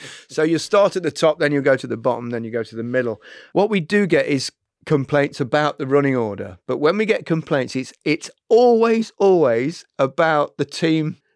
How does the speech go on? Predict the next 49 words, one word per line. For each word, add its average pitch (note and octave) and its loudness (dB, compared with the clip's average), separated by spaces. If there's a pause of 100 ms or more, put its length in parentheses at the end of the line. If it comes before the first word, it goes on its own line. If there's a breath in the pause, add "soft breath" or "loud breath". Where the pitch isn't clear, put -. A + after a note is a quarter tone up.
that D3+ 0
that E3 -2
person D3 2
supports D3+ 0
being C#3+ 0
on C3+ 0
too C#3+ 2
low. A2+ 2 (380 loud breath)
So E3 2
when G#3+ 2
people G#3 0
start D#3+ 2
complaining C#3+ -2
about C#3+ 0 (120)
another D#3 4
side, A2 -6 (200)
then C#3 0
I - -6
think B2 -8
we'll A#2+ -4
have A#2 -4
a G#2+ -16
problem. G#2 -6 (340 loud breath)
But D3+ 2
it, D#3+ 2
it F#3 2
does, G#3+ 0 (120)
it D3+ -2
does F#3+ 2
amuse E3+ 2
me, B2+ -2
'cause B2+ -4
when, A3 0
when D4 0
we D#4+ 4
got A3 0
Match F3 -4
of F3 -8
the D#3 -4
Day D3 0
back, B2+ -2
we A#2 -4
got A#2+ -4
the A#2+ -12
T B2+ -4
V A#2 0
rights A2 -4
back G#2 -8
in, G2 -8